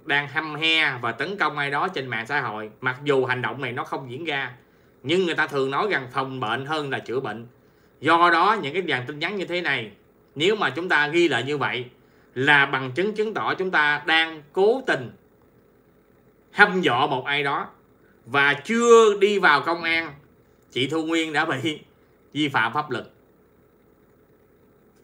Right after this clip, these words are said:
À, tôi thì tôi thấy chị này cũng có những cái câu nói về chị Hằng cũng rất là hay. À, tôi nói các bạn là tôi là con kênh YouTube độc lập, đừng có kéo và tôi vào cái câu chuyện nào cả.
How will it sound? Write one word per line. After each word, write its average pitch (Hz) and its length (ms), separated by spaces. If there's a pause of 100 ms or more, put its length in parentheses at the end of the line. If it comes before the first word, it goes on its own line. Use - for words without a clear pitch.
(280)
À, 117 500
tôi 123 200
thì 113 60
tôi 123 120
thấy 143 180
chị 135 160
này 113 160
cũng 104 180
có 131 160
những 131 240
cái 139 420
câu 123 240
nói 131 260
về 123 160
chị 110 180
Hằng 104 240
cũng 110 120
rất 127 160
là 104 120
hay. 131 340 (500)
À, 98 120
tôi 127 160
nói 135 200
các 165 160
bạn 113 180
là 120 40
tôi 131 200
là 117 100
con 123 160
kênh 131 220
YouTube 135 440
độc 107 180
lập, 117 240 (680)
đừng 131 300
có 160 200
kéo 190 480 (160)
và 135 200
tôi 160 200
vào 127 240
cái 139 100
câu 151 140
chuyện 123 240
nào 120 140
cả. 127 420